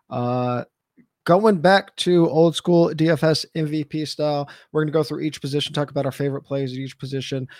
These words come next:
Uh, we'll go a little bit rapid fire here. I'll let Pat and Daigle give their favorite plays from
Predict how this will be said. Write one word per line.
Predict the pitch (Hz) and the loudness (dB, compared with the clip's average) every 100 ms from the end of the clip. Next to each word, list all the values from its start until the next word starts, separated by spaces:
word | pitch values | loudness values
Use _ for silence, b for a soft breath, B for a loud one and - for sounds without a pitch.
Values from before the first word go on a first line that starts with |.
| B _ | B _
Uh, | 120 120 123 123 | -6 -2 -2 -2
we'll | 139 | 0
go | 151 143 | 2 2
a | |
little | 147 208 233 214 | 2 4 6 6
bit | 175 208 - | 4 0 2
rapid | 180 180 202 180 | 2 2 0 -4
fire | - 180 185 170 | 2 4 4 2
here. | 180 180 180 B B | 2 0 -2 B B
I'll | 156 | 2
let | 160 165 - _ - | 4 2 0 _ -6
Pat | 170 160 - - | 0 0 -2 -10
and | 165 156 156 - 135 | -6 -4 -4 -8 -2
Daigle | 151 160 160 160 160 156 | 0 2 0 0 -2 -6
give | 135 147 127 | -4 -2 -2
their | 147 147 135 | -2 -2 -6
favorite | - 147 143 - | -4 -4 -4 -6
plays | 143 147 135 | -4 -2 -4
from | - 139 123 | -6 -6 -6